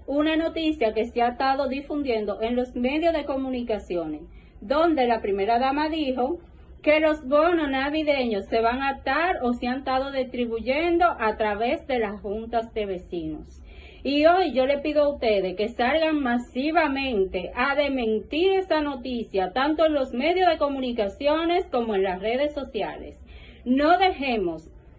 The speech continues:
que una labor tan bonita como la que, que desempeñamos los presidentes de junta de vecinos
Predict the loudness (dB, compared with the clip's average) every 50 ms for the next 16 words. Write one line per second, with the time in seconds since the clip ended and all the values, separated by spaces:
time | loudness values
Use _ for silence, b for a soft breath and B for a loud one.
0 | b b b -14 0 4 6 8 8 8 6 4 4 2 4 4 4 4 4 4
1 | 2 2 2 0 0 0 0 0 0 0 -2 -4 -4 -2 -2 -2 0 0 -2 0
2 | 2 2 2 0 0 -2 -4 -2 -2 -4 -4 0 2 2 4 4 2 0 0 -2
3 | -4 -2 0 0 0 0 0 0 0 0 0 0 0 -2 -2 0 -2 0 2 0
4 | -2 0 0 -2 -2 0 -2 -2 -2 -2 -2 -2 -2 -4 -4 -6 -6 -6 -4 -2
5 | -2 0 0 0 0 -2 -2 -4 -4 -2 0 0 0 0 -2 -4 -6